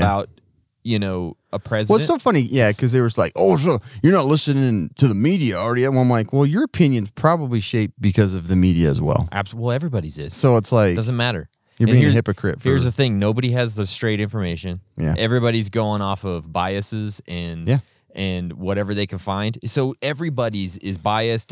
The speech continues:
Speaker 1: and shaped by some sort of media. I don't give a shit what you say.
Speaker 2: I know.
Speaker 1: Like, everybody's is. So, you know what? Just, like,
Speaker 2: And
Speaker 1: say,
Speaker 2: apparently
Speaker 1: "All right."
Speaker 2: being in the state of confusion
Speaker 1: Yeah.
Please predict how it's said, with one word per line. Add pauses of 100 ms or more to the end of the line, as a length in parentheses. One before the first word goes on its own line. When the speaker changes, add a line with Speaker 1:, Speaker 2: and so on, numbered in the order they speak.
Speaker 1:
and
shaped
by
some
sort
of
media. (340)
I
don't
give
a
shit
what
you
say. (100)
Speaker 2:
I
know.
Speaker 1:
Like,
everybody's
is. (300)
So,
you
know
what?
Just,
like,
Speaker 2:
And
Speaker 1:
say,
Speaker 2:
apparently
Speaker 1:
"All
right."
Speaker 2:
being
in
the
state
of
confusion
Speaker 1:
Yeah.